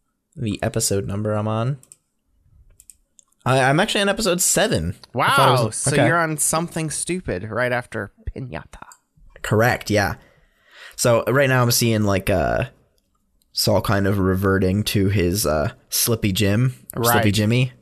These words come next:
Speaker 1: kind
Speaker 2: Slip-,
Speaker 1: of
Speaker 2: Slippin' Jimmy.
Speaker 1: Slippin' Jimmy, there we go.
Speaker 2: <laughs>
Speaker 1: Um, and Kim is sort of, uh, leaving the Wexler,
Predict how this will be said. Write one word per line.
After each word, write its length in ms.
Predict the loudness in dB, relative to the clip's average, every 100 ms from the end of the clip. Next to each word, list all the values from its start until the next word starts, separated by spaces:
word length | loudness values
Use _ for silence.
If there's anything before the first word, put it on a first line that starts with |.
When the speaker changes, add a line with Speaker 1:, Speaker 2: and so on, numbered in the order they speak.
| -10 -2
Speaker 1:
kind 160 | 2
Speaker 2:
Slip-, 80 | 2
Speaker 1:
of 120 | 0 -4 -8
Speaker 2:
Slippin' 520 | -4 -2 -2 -4 -4
Jimmy. 400 | -2 -2 -4 -10 _ _ _
Speaker 1:
Slippin' 400 | -8 -2 0 2 2
Jimmy, 280 | 2 2
there 160 | 2 2
we 60 | 2
go. 680 | 2 0 -2 -4 -2 -4 -2
Speaker 2:
<laughs> 60 | 0
Speaker 1:
Um, 540 | 2 4 2 2 0 -4 _ _ _ _ _ _ _ _
and 720 | 0 2 2 2 0 0 -4 -8 _ _ _ _ _ _ _ _ _ _ _ _ _ _ -8
Kim 600 | -2 0 2 2 0 -2 -2
is 800 | 0 0 0 0 0 -2 -6 -12 _ _ _ -8
sort 240 | -2 -2
of, 100 | 0
uh, 380 | 0 0 0 -2
leaving 640 | -2 0 0 2 0 0 -4 _ _ _ _
the 300 | -6 -4 -6 -10 _ _ _ _ _ -4
Wexler, 800 | 0 0 -2 -4 -2 0 -2